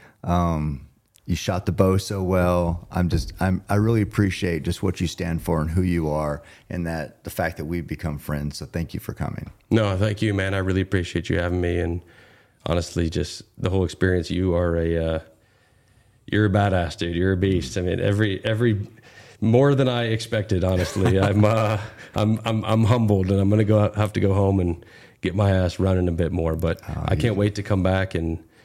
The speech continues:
Speaker 2: and do it again and shoot some more arrows, and hopefully sooner than later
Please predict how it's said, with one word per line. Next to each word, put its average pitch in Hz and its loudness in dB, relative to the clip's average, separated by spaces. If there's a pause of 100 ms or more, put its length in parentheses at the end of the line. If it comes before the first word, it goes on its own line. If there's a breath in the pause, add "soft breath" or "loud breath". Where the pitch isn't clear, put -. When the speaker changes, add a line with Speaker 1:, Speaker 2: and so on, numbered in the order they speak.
(200 soft breath)
Speaker 2:
and 85 0
do 98 4
it 98 4
again 90 0 (300 soft breath)
and - -6
shoot 101 -4
some 104 -6
more 92 0
arrows, 87 2
and 82 -2
hopefully 90 0 (300 soft breath)
sooner 107 2
than 95 2
later 87 0